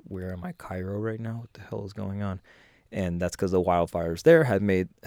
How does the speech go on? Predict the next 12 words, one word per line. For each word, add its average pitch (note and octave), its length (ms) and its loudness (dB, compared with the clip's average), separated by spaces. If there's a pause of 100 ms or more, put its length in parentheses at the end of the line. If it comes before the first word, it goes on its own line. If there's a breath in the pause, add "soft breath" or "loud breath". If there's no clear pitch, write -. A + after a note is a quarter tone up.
(180)
Seattle G2+ 460 -2
at F#2 60 -6
that F#2 180 -2
time F2+ 300 -4
the F#2 80 -4
worst F2 400 -8
air - 120 -8
quality - 380 -8
in D2+ 80 -8
the D2 60 -8
entire D2 360 -4
world, D#2 300 -4